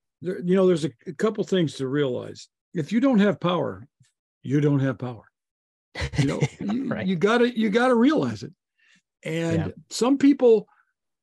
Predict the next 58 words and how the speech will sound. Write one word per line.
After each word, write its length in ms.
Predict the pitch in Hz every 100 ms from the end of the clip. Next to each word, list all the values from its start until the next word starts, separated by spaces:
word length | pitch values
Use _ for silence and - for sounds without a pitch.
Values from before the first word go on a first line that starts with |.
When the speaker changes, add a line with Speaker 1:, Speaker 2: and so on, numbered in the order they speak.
| -
Speaker 1:
don't 220 | 233 269
have 220 | 196 156
power, 320 | 143 135 131
but 220 | 135 196 208
they 140 | 247
want 240 | 247 247
something 300 | - 214 214 143
to 120 | 175
change, 600 | - 202 127 104 127 - _ _ -
and 160 | 202
they 120 | 196
f-, 160 | 175 - _
fight 340 | - 226 214
for 240 | - 156 147
it. 100 | -
And 200 | 165 160
the 220 | 156 160 -
p-, 80 | 170 _
the 80 | -
leaders, 420 | 160 196 151 139
the 80 | 120
people 340 | 120 156 135 131
of 100 | -
power, 360 | 135 123 123 165
say 240 | - 165
no, 380 | 151 170 151 151 _ _ _ _ _ _
and 140 | 170 185
then 120 | 226
they're 120 | 208
really 300 | 185 220 208
mad. 400 | 196 208 120 104 _ -
And 160 | 151
you 80 | 156
think, 260 | 135 - - _ _ _
"Did 160 | 160 147
you 160 | 202
ever 180 | 214 214
really 300 | 165 160 190
think 300 | 185 165 202 - _ _ _
that 120 | 170
you're 180 | 160 175
gonna 220 | 180 170
be 60 | 170
able 200 | 170 151
to 80 | -
talk 220 | 156 156
to 80 | 143
that 180 | 147
pastor 400 | 147 147 143 -
and 80 | 156
he's 180 | 131 139
gonna 200 | 139 127
change 320 | - 156 143
his 180 | 135 113
mind 300 | 139 143 139
just 180 | 135 -
like 220 | 143 120
that 240 | 139 143